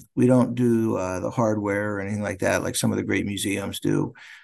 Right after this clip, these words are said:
Um, we're focused on the people. So there's four verbs in our mission: honor, recognize, celebrate, and inform.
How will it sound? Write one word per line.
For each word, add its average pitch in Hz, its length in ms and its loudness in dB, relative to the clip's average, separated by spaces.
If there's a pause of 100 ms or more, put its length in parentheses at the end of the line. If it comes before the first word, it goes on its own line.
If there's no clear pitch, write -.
(140)
Um, 107 240 4
we're 135 100 10
focused 131 400 4
on 123 140 8
the 104 80 4
people. 104 420 0
So 113 360 2
there's 117 200 0
four 143 300 4
verbs 139 400 4
in 127 100 4
our 113 120 4
mission: 135 600 0
honor, 135 400 2
recognize, 127 640 0
celebrate, 123 540 2
and 110 100 -8
inform. 117 680 2